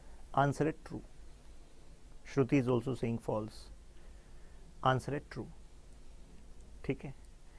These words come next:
तो आपका क्या दिमाग ओपन हुआ कि जरा देख लेते हैं भाई,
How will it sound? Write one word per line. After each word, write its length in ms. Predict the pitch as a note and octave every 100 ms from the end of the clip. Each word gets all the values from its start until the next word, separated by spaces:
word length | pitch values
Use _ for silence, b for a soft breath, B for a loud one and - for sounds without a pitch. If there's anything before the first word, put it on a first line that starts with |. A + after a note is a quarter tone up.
| b b b -
तो 60 | C3
आपका 260 | B2 -
क्या 220 | C3 - C3+
दिमाग 260 | C3 C3 - -
ओपन 280 | C3 - B2+
हुआ 280 | B2 A#2+ C3+ - -
कि 80 | B2+
जरा 180 | A#2 A2
देख 280 | G#2+ A#2 C#3
लेते 220 | C3+ C#3
हैं 100 | C3
भाई, 140 | C#3